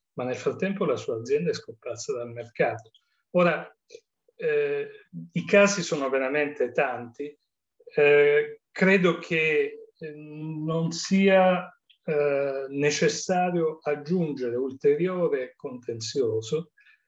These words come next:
rispetto a, a, a vicende che già trovano la risposta da parte dell'ordinamento. Si ricordavano prima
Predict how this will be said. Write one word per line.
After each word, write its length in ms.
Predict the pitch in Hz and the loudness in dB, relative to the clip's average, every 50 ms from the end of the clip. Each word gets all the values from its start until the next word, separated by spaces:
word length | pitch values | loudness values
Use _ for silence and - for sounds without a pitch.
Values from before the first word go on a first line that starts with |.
| _ _ _ _ _ _ _ _ _ _ _ _ _ _ _ - | _ _ _ _ _ _ _ _ _ _ _ _ _ _ _ 0
rispetto 1080 | - 151 190 175 - - - 175 160 156 156 - - - 165 160 160 156 156 151 - - | 2 2 4 2 2 2 4 4 4 4 0 -4 -2 2 4 4 6 4 4 2 -2 -4
a, 600 | 165 143 139 139 135 131 131 127 127 123 127 127 | -4 -2 0 0 0 -2 -2 -4 -4 -6 -8 -8
a, 280 | 139 131 139 131 131 131 131 127 127 - | -6 -6 -4 -4 -6 -8 -10 -12 -16 -10
a 140 | - - 143 | -4 -2 -2
vicende 680 | 139 147 170 165 - - 139 127 127 127 127 131 127 - | 0 0 -2 -2 0 0 0 0 -2 -4 -2 -4 -4 -4
che 220 | 143 - 147 143 | 0 -2 -2 -2
già 540 | 143 139 156 165 170 165 160 151 - - _ _ | 2 2 4 4 4 2 -2 -4 -8 -12 _ _
trovano 760 | - 151 139 147 151 147 147 147 147 143 143 143 - - - | -2 0 2 2 2 2 0 -2 -2 -4 -8 -8 -10 -14 -12
la 140 | - 139 131 | -10 -8 -6
risposta 600 | 131 131 123 - - - 143 135 127 - - - | -6 -6 -8 -4 2 2 2 2 2 0 0 2
da 140 | 135 131 117 110 | 2 2 0 0
parte 380 | - 135 127 - - - 147 | 0 -2 -2 -2 0 0 0
dell'ordinamento. 1160 | 131 127 127 127 120 120 127 131 123 127 123 120 123 117 110 107 110 110 - - - - - - | 0 0 0 -2 -2 -2 -2 -4 -4 -2 -2 -4 -6 -6 -8 -10 -14 -16 -16 -12 -12 -10 -10 -10
Si 260 | - - - 147 139 | -8 -2 2 4 4
ricordavano 760 | 143 143 143 - 147 139 143 165 170 170 165 151 147 139 127 | 4 4 6 6 6 8 8 8 8 8 6 4 2 0 0
prima 640 | 123 160 160 170 170 170 160 147 139 127 - - | 0 0 2 2 2 2 2 0 0 -2 -6 -10